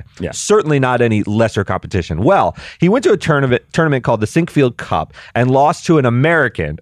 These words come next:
Speaker 2: a nineteen-year-old American who was the last ranked player in the tournament,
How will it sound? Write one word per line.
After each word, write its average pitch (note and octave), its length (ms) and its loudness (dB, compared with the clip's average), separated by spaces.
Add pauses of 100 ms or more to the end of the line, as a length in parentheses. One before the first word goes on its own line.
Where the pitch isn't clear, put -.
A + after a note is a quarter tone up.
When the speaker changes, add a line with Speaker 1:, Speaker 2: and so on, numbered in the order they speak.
Speaker 2:
a A2 80 0
nineteen-year-old E3 920 0
American A#2+ 420 0
who A#2+ 180 2
was A2 160 4
the G#2+ 140 -2
last C#3+ 440 0
ranked C3 320 -2
player A2+ 340 2
in G2 100 -2
the G2+ 60 0
tournament, G2 520 -2